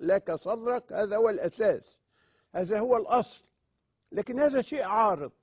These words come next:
لأمور عارضة حدثت. فلما ضاق صدره جاء العون الإلهي. العون الإلهي بماذا؟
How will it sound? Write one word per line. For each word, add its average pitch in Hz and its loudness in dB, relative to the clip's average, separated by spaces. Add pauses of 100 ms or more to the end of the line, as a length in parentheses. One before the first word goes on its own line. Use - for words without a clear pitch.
(420)
لأمور 247 -2
عارضة 196 2
حدثت. 127 -12 (1400)
فلما 254 2
ضاق 190 -2
صدره 165 -8 (760)
جاء 190 2
العون 196 0
الإلهي. 190 2 (720)
العون 220 0
الإلهي 160 -4
بماذا؟ 151 -6